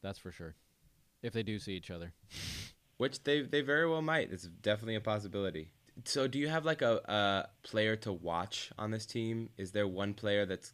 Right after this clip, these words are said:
Speaker 2: got you, like, particularly excited for their s-, season or gives you hope that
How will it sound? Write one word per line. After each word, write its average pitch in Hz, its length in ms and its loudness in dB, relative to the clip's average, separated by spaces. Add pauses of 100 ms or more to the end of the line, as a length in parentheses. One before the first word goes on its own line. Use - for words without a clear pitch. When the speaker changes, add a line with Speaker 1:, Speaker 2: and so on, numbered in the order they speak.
(100)
Speaker 2:
got 92 300 -2
you, 95 120 -4 (680)
like, 87 260 -4
particularly 92 600 -4
excited 87 640 -4 (100)
for 87 100 -6
their 87 140 -4
s-, - 300 -10
season 107 720 -4 (400)
or 95 200 0
gives 92 260 -2
you 92 120 0
hope 90 340 -4
that 90 220 -2